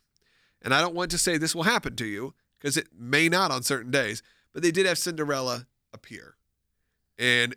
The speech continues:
that was a great moment. The kids loved it. It was a big surprise. She didn't go table to table 'cause they can't. They kind of, like, waved, said hello, took a selfie, wandered around all the sections. Actually did that twice while we were there. And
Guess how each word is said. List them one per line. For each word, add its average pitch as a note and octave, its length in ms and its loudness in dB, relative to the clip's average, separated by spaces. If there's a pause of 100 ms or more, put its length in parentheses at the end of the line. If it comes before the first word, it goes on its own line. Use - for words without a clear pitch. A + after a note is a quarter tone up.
(120)
that D#3 280 -2
was D#3+ 140 -2
a C#3 80 2
great B2+ 420 -2
moment. A#2+ 400 -2
The B2 80 -12
kids E3+ 500 -8 (160)
loved C#3+ 420 0
it. C#3 120 -2
It - 60 -20
was C3+ 100 -4
a C3 80 0
big D3+ 260 -2
surprise. C3+ 600 0 (340)
She - 160 -18
didn't F#3+ 180 -8
go A#3 80 2
table G#3+ 300 2
to A3+ 100 2
table F#3 300 0
'cause E3 160 -4
they E3+ 100 -2
can't. D3+ 400 -4 (420)
They - 80 -12
kind D#3+ 280 -2
of, D#3 80 -6
like, E3 220 -4 (760)
waved, D3 480 2
said C#3+ 240 -4
hello, B2 720 -2
took C3 200 -8
a - 40 -14
selfie, A2+ 560 -6 (420)
wandered B2+ 420 0
around A2 340 -2
all A2 140 -8
the A2+ 80 -14
sections. G#2+ 540 -14 (180)
Actually D3 220 -14
did B2+ 100 -12
that A#2 120 -12
twice A2 340 -4
while G#2+ 120 2
we G#2+ 80 -2
were G#2 100 -6
there. G#2 280 -2 (760)
And A#2 520 2